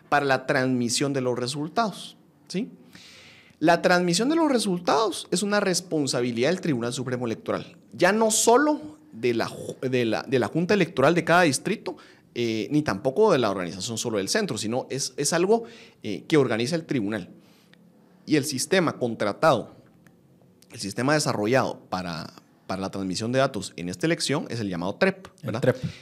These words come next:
Speaker 1: Toda esa herramienta que quienes tenían acceso y estuvieron pendientes del resultado, estuvieron actualizando toda la madrugada, eh, bueno, la noche del veinticinco y la madrugada del veintiséis, ¿verdad?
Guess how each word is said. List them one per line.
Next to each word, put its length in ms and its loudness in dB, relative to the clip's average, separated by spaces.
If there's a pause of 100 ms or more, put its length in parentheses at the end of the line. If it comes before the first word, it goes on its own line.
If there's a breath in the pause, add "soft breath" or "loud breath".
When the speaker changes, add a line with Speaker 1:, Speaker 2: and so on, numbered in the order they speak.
(280 loud breath)
Speaker 1:
Toda 180 10
esa 120 4
herramienta 580 0
que 140 -8
quienes 180 -4
tenían 320 -2
acceso 320 0
y 60 2
estuvieron 360 -2
pendientes 680 2
del 320 2
resultado, 680 2
estuvieron 300 2
actualizando 640 0
toda 160 2
la 100 0
madrugada, 920 2
eh, 340 -4
bueno, 220 -2
la 160 -2
noche 380 2
del 260 2
veinticinco 680 0
y 40 0
la 120 0
madrugada 420 0
del 140 0
veintiséis, 560 -4
¿verdad? 180 -8